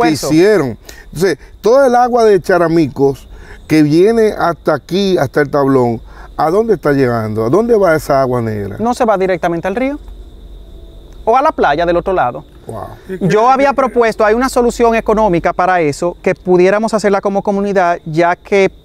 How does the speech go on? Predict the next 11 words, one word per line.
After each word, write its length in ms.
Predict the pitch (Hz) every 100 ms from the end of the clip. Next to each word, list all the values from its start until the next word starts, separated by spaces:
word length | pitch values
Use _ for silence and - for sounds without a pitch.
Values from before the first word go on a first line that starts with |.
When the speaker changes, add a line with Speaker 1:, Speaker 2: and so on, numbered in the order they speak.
| -
Speaker 1:
parece, 760 | 180 175 196 208 - 170 151 - - - - - - - - - -
me 180 | 185 175
parece 420 | 165 170 185 214 185
que 800 | - 180 175 160 156 147 - -
la 160 | 170
entidad 360 | 170 170 170 185
responsable 540 | 208 - 175 185 180 180
de 60 |
eso 220 | 175 175 -
no 360 | 165 170 175
va 260 | 180 175